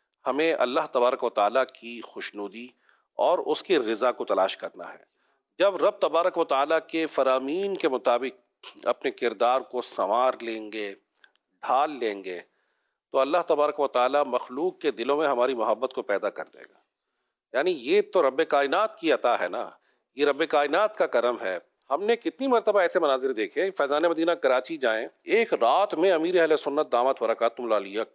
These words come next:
کتنے لوگوں سے ملاقات کر رہے ہوتے ہیں، ہیں، کتنے لوگ لائن میں لگ کر آپ سے ملاقات کر رہے ہوتے ہیں۔ یہ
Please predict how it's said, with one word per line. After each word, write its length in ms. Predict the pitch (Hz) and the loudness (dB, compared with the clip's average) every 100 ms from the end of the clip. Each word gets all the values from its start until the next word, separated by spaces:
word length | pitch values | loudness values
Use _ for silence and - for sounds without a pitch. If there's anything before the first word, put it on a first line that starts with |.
| _ | _
کتنے 480 | - - 370 440 262 | -18 -14 -6 -2 0
لوگوں 320 | 226 233 233 | 2 2 2
سے 100 | 240 | 2
ملاقات 460 | 208 190 196 185 | 2 0 2 -2
کر 160 | - 165 | 0 0
رہے 80 | 156 | 2
ہوتے 240 | 135 - | 0 -4
ہیں، 60 | 117 _ _ _ _ _ _ _ _ _ _ - | -14 _ _ _ _ _ _ _ _ _ _ -12
ہیں، 100 | 131 | -10
کتنے 600 | - - 208 - 220 240 | -10 -12 -10 -6 -2 0
لوگ 480 | 226 165 196 240 202 | 0 2 2 2 0
لائن 400 | 139 143 226 247 | 0 0 0 0
میں 80 | 214 | 0
لگ 280 | 151 190 - | 0 -2 2
کر 100 | 208 | 2
آپ 140 | 175 | 2
سے 100 | - | 0
ملاقات 460 | 151 131 123 127 123 | 0 2 2 -2 0
کر 180 | 117 107 | -2 0
رہے 100 | 110 | 0
ہوتے 240 | 98 113 | -2 -4
ہیں۔ 100 | 170 | -6
یہ 560 | 185 107 123 208 220 | -8 -10 -4 -2 -2